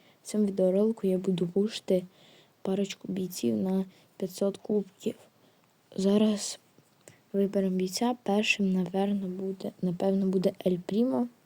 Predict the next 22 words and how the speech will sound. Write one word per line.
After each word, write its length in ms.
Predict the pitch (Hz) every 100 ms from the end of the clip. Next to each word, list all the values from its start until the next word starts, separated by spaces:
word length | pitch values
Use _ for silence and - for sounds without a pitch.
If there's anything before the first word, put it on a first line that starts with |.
| _ _ _ _ _ _ _ - _ _ _ _ _ _ _ _
Так, 340 | - 214 - - _ _
ось 380 | - 202 196 - - -
такий 540 | 196 196 _ - 196
має 220 | 190 190
профіль. 360 | 202 269 285 208
Він 260 | 196 196
так 260 | 196 190 -
і 40 |
не 180 | 190 185
дуже 300 | 180 202 196
сильно 320 | 180 202 185
помінявся. 520 | 185 196 - 285 - 196
Я 100 | 196
цих 220 | 196 190
всіх 360 | - 220 202 202 - _ -
бійців 480 | 180 196 190 247
потім 400 | 233 196 202 196
запушу 600 | 185 175 - 214 214 202 190 - - _ - _ _
теж 360 | - 190 208 -
на 120 | 180
п'ятсот 420 | 175 175 - 196
кубків 520 | - 214 196 - 202